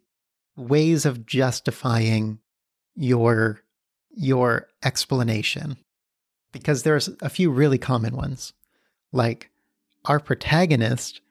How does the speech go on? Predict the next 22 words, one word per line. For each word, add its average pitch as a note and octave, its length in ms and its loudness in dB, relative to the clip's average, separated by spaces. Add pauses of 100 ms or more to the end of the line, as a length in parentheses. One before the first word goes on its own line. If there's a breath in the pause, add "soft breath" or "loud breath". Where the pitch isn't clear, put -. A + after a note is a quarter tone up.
(260)
is B2+ 180 2
a C3+ 80 4
newcomer B2+ 600 2
to - 160 -4
this B2 240 -2
world. - 480 -2 (680)
Of C#3+ 200 -4
course F#3 320 0
they're C3 120 2
gonna A#2 180 2
have A#2+ 280 0
the B2 80 4
world A#2 260 2
building A#2+ 300 2
explained B2+ 500 0
to B2 60 -6
them A2 240 -2
because A2 260 -4
they A#2 160 2
don't B2+ 160 4
understand A2+ 540 0
anything, D3+ 460 0